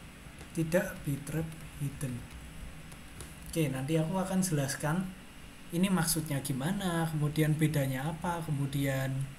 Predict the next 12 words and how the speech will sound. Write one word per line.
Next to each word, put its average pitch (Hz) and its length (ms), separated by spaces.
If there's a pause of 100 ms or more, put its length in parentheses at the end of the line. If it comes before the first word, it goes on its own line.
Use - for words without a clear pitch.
(440)
bagaimana 160 640
aku 170 120
bisa 147 520
menemukan 143 480
ini. 214 320
Nanti 143 240
aku 160 200
akan 170 200
jelaskan 147 480
secara 143 320
spesifik 156 600
setelah 147 360